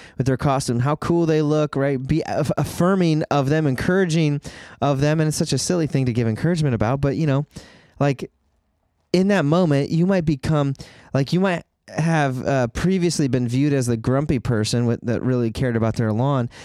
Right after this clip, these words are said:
And now, you know, you're being kind and sweet and,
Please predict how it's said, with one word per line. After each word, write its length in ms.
And 160
now, 560
you 160
know, 100
you're 160
being 200
kind 420
and 120
sweet 460
and, 260